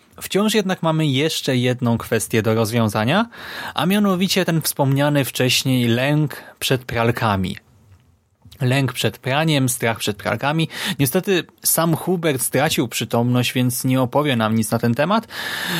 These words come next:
i ogólnie, no, nie będzie mógł wziąć udziału w dalszej części programu, niestety. Ale to nie oznacza, że zostałem tutaj sam, ponieważ, drodzy słuchacze, mam tutaj jeszcze jednego gościa.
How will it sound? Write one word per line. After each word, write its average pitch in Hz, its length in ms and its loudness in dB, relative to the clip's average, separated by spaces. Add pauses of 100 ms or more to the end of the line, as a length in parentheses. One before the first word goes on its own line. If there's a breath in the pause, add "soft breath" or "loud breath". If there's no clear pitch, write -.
(140 loud breath)
i 135 380 0
ogólnie, 151 380 0
no, 135 80 0
nie 139 140 0
będzie 160 300 0
mógł 147 180 0
wziąć 127 240 -2
udziału 143 360 2
w 104 80 -6
dalszej 127 360 0
części - 420 0
programu, 110 500 0
niestety. 113 540 -2 (600 loud breath)
Ale 170 180 0
to 196 100 0
nie 190 160 2
oznacza, 175 480 0
że 127 100 2
zostałem 123 400 2
tutaj 104 240 0
sam, 131 360 0 (460)
ponieważ, 117 840 -2
drodzy 110 360 0
słuchacze, 131 600 0 (500)
mam 131 320 0
tutaj 151 540 0
jeszcze 127 320 0
jednego 117 420 0
gościa. 143 520 0